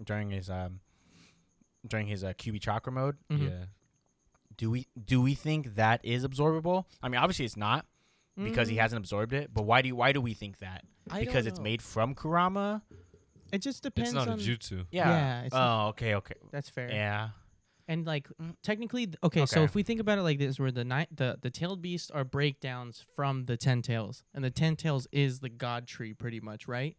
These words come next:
Speaker 3: Yep.
Speaker 1: Yeah.
Speaker 2: And so the god tree, what is that? Is it senjutsu? Or what type of jutsu is it made out of? Or is it just
Speaker 3: Well,
Speaker 2: pure
Speaker 3: they said
Speaker 2: chakra?
Speaker 3: that, uh, the ten tails was just pure, uh, natural
Speaker 2: Energy, right.
Speaker 3: energy.
Speaker 2: Okay, so then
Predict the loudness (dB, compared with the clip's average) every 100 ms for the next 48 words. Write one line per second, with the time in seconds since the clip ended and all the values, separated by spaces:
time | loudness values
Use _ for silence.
0 | _ _ _ _ -12 -12 _ _ -4 -4
1 | -4 -6 0 0 2 0 2 2 2 0
2 | 0 0 -2 -6 _ _ _ _ 2 2
3 | 4 -2 -2 -4 -4 -4 -6 -4 -2 -2
4 | -6 -6 -6 -8 -10 _ -2 0 0 0
5 | 2 0 0 0 -2 -2 -8 -6 -6 -4
6 | -4 -2 -4 -8 -2 -2 0 0 0 4
7 | 2 4 2 2 0 -2 -4 -6 -8 -10
8 | -10 -8 -6 -6 -6 -8 -10 -10 -12 -12
9 | -12 -12 -16 _ -10 -8 -8 -8 -12 -16
10 | _ _ -12 -8 0 0 0 -4 -8 -8
11 | -10 -10 -12 0 0 0 -2 -2 0 0
12 | 0 -4